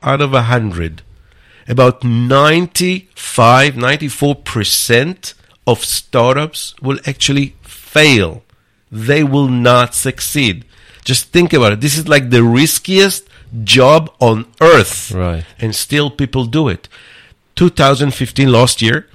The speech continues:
Speaker 1: was a year that we, um, um, a hun-, uh, one thousand five hundred new startups opened in Israel.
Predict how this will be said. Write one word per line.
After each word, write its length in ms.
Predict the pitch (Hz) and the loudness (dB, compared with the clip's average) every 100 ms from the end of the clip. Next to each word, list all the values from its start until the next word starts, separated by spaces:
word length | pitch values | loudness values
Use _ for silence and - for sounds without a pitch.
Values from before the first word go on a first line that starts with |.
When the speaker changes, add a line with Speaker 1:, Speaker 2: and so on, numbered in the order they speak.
| _ - | _ -2
Speaker 1:
was 240 | 113 104 | 0 2
a 60 | 110 | 2
year 320 | 110 135 147 | 4 2 2
that 320 | 120 113 - | 0 -2 -2
we, 200 | 113 127 | -4 -4
um, 360 | 131 104 101 113 _ _ | 0 0 0 -6 _ _
um, 320 | 104 101 98 - | -4 -2 -4 -6
a 100 | 110 | -2
hun-, 280 | 104 120 135 - | 0 0 -2 -2
uh, 100 | 110 | 0
one 200 | 104 135 | 2 2
thousand 440 | - 135 131 131 113 | 2 2 4 0 0
five 340 | - 127 127 | 2 2 4
hundred 380 | 120 123 123 - - - | 2 2 0 -2 -20 -10
new 440 | 107 113 135 160 | -2 2 4 4
startups 640 | 151 - - 135 139 127 - - | 0 -4 -4 -2 -2 -2 -6 0
opened 640 | 135 131 - 127 127 120 _ _ | 2 4 2 2 -2 -10 _ _
in 220 | 120 117 | -6 -6
Israel. 560 | - 131 110 101 85 | -2 -2 0 -4 -4